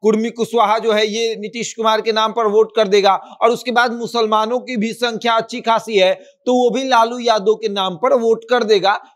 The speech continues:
यानी कहीं ना कहीं अगर सभी जगह से वोट मिल जाएगा तो उजियारपुर से तेजस्वी यादव की पत्नी जो है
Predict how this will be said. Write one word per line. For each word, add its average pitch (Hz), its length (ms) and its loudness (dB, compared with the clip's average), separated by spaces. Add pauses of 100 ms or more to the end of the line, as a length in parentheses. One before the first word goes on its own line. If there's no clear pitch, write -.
यानी 240 240 -4
कहीं 247 240 2
ना 254 120 -2
कहीं 247 280 -2
अगर 240 160 -2
सभी 214 400 0
जगह 233 280 0
से 233 160 -6
वोट 208 380 0
मिल 240 260 -2
जाएगा 165 380 2
तो - 480 -14
उजियारपुर 226 720 0
से 262 160 -4
तेजस्वी 226 580 -4
यादव 208 300 4
की 226 220 -8
पत्नी 214 440 -2 (300)
जो 175 160 2
है 185 160 4